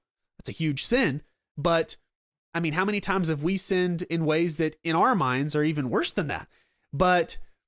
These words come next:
the whole point of this is John is mourning the state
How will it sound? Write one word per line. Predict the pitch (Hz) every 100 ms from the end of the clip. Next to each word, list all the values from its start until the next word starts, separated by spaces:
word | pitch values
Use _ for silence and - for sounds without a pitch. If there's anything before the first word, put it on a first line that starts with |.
| _ _ _ _ _ _ -
the | 170
whole | 180 233
point | - 208 202
of | 151
this | 131 139
is | 127 123 - - _ _ _ _ _ - -
John | 135 156 165 160
is | 143
mourning | 139 147 175 160 127 117 - -
the | 131
state | - - 147 123